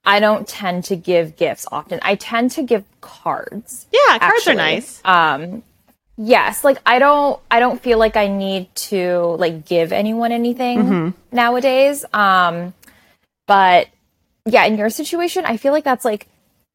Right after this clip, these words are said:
Speaker 1: when you go out for drinks, that's kind of, like, each other's gift. Like, that's your gift to him. That's his gift to you. Right?
Speaker 2: Exactly. Exactly. And I got so mad at him for being like,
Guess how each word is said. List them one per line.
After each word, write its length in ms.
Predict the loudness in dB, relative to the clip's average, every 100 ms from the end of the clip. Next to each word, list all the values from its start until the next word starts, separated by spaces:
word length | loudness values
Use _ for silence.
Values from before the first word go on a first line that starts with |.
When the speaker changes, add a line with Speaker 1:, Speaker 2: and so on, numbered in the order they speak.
| _ _ _ _ -8
Speaker 1:
when 180 | -2
you 100 | -2
go 220 | 0 0 0
out 180 | 0
for 100 | -4
drinks, 540 | -2 0 0 -2 -14 -20 _ _ _
that's 320 | -2 0 0 -6
kind 280 | -8 -6
of, 120 | -6 -8 -20 _ _ -8
like, 140 | -8 -10 -6
each 280 | -6 -4 -4
other's 300 | 0 0 -2
gift. 440 | -8 -8 -14 -20 0
Like, 200 | 2 4
that's 320 | 4 2 2
your 100 | 2
gift 200 | 2 -2
to 60 | -2
him. 200 | -2 -2
That's 280 | -2 -4 -8
his 160 | -8
gift 220 | -6 -8 -8
to 80 |
you. 360 | -6 -6 -8 -6 0
Right? 160 | 2 4
Speaker 2:
Exactly. 560 | 4 2 0 -2 -4 -6 -4
Exactly. 960 | -2 0 -2 -2 -2 -4 -10 -12 -10 -4
And 120 | -2
I 60 | 0
got 240 | 0 -2
so 300 | -6 -4 -2
mad 280 | 0 0 0
at 120 | -2
him 480 | -4 -6 -6 -10 -8
for 160 | -6
being 300 | -4 -4 -2
like, 200 | -2 -4